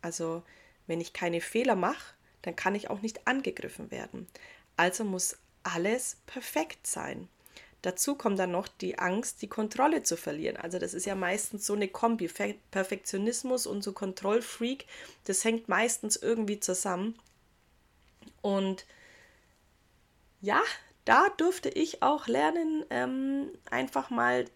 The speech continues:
Dinge zu tun, ohne fünftausend Mal drüber zu schauen, ähm, dass ich auch ja keine Angriffsfläche biete und das noch fünf Millionen Mal zu kontrollieren oder zu kontrollieren, was andere tun. Ähm,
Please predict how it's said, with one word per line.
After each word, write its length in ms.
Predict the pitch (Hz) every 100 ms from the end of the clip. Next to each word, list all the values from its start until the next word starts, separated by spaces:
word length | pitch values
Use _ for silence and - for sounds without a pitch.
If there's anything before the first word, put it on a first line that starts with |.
| _ _ _ -
Dinge 240 | 254 269
zu 140 | 262 220
tun, 360 | - 247 254 262
ohne 280 | - 233
fünftausend 960 | 240 - 240 - - - - 202 214 208
Mal 240 | 196 196 190
drüber 380 | 214 233 220
zu 120 | - 175
schauen, 380 | - 170 175 202 - - - -
ähm, 360 | - 190 185 185
dass 180 | 190 185
ich 140 | 185
auch 120 | 185
ja 300 | - 202 233
keine 380 | 277 - 208 202
Angriffsfläche 840 | 196 185 170 - - - 170 -
biete 560 | 156 - 185 - 196 226 226 - - - - -
und 300 | 185 180 180
das 180 | 175 175
noch 120 | 180
fünf 280 | - 214 208
Millionen 320 | 190 180 185
Mal 280 | 175 160 170
zu 120 | -
kontrollieren 760 | 170 - 165 - 165 175 151 156 _ - - - _
oder 240 | - 185 185
zu 240 | - -
kontrollieren, 540 | 180 175 170 175 190 190
was 220 | 170 -
andere 460 | 185 196 190 160 -
tun. 360 | - 156 - - _ _ - _ _ -
Ähm, 440 | 170 170 170 180